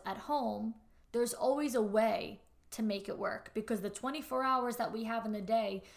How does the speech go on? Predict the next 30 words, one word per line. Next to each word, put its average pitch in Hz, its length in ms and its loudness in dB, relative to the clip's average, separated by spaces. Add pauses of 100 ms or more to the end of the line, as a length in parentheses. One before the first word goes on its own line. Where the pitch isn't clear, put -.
(120)
doesn't 226 320 0
change 220 560 -4
based 208 240 -4
on 196 160 -2
what 185 220 -4
country 208 640 -4 (260)
you're 208 160 -4
in. 190 440 -6 (380)
It's 233 220 -4 (100)
all 254 280 4
the 226 100 0
same. 226 540 -6 (420)
So - 180 0
maybe 233 320 2
your 233 140 0
twenty-four 226 500 0
hours 220 400 -2
will 202 160 -2
look 196 260 -4 (140)
different 220 640 -4 (360)
than 220 140 6
they 208 120 0
do 190 240 -2
at 170 80 0
home, 202 580 -2 (320)
but 220 120 4
with 220 200 0
the 220 100 0
right 208 260 -2
mindset, 208 580 -2